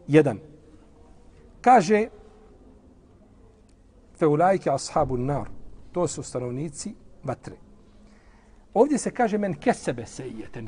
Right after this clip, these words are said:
Kesebe znači nešto zaraditi. Kesebe je privređivanje. Imaš posao, radiš, kaže se jeksibu, znači on sam sebi privređuje. Kesebe stalno, znači on šta stalno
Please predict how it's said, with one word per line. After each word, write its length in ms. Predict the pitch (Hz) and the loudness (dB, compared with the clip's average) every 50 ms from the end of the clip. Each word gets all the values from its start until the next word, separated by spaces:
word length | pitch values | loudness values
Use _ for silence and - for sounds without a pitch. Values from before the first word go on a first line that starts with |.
| - - | -8 -2
Kesebe 440 | - 285 - - - 196 156 156 | -2 -2 -2 0 -4 -4 -4 -4
znači 300 | 143 160 226 208 - 180 | -4 -2 -4 -4 -4 -4
nešto 240 | 185 180 147 - 156 | -6 -6 -6 -6 -4
zaraditi. 600 | 139 143 123 120 107 107 104 - - - - - - - - - - - - - - - - - - - - - - - | -2 0 0 0 -2 -6 -12 -14 -18 -20 -20 -20 -20 -20 -20 -20 -20 -20 -20 -20 -20 -20 -20 -20 -20 -20 -20 -20 -16 -4
Kesebe 380 | - 277 240 - - 214 190 202 | 0 0 0 2 2 2 2 2
je 120 | 180 - | -2 -2
privređivanje. 720 | - 180 147 156 147 120 131 143 147 143 127 104 101 95 - - - - - - - - - - - - - - - - - - _ _ _ - - - - - - - - - 147 | -4 -2 0 0 0 0 0 0 0 0 0 -2 -2 -10 -14 -20 -20 -20 -20 -20 -20 -20 -20 -20 -20 -20 -20 -20 -20 -20 -20 -20 _ _ _ -20 -20 -20 -20 -20 -20 -20 -16 -6 -4
Imaš 180 | 139 120 - | -4 -4 -4
posao, 480 | - - 170 175 - - 202 185 156 139 | -2 -2 -2 0 0 0 2 2 4 4
radiš, 560 | 147 160 170 165 160 196 185 - - - - - - - - - | 4 2 2 2 -2 -6 -12 -12 -14 -18 -20 -20 -20 -20 -20 -12
kaže 220 | - 143 131 127 123 | -8 -6 -6 -6 -6
se 160 | - - 123 | -6 -6 -4
jeksibu, 640 | 147 196 - - - - - - 208 185 226 226 190 | -4 -4 -4 -4 -10 -12 -8 -8 -6 -6 -6 -6 -6
znači 280 | 143 185 180 - - 202 | -4 -6 -6 -6 -6 -6
on 140 | 190 175 | -6 -6
sam 260 | 143 - - 190 160 143 | -4 -2 -2 -2 -2 -4
sebi 260 | - - 175 147 143 | -4 -4 -4 -4 -4
privređuje. 600 | - 139 131 120 123 113 104 113 113 104 95 - - - - - - - - - - | -6 -6 -4 -4 -4 -4 -4 -6 -10 -10 -10 -14 -18 -20 -20 -20 -20 -20 -20 -14 -2
Kesebe 360 | - 240 - - - 156 165 | -2 -2 0 0 -6 -6 -6
stalno, 460 | - - - - 160 170 196 208 190 | -10 -10 -2 0 0 2 2 0 0
znači 240 | 143 165 160 - 180 | -2 -4 -4 -4 -6
on 80 | 170 147 | -6 -6
šta 180 | 143 - 127 | -4 -4 -4
stalno 540 | - - - 147 151 165 180 196 208 220 202 | -4 -4 -4 -4 -2 -2 -2 -2 -2 -2 -4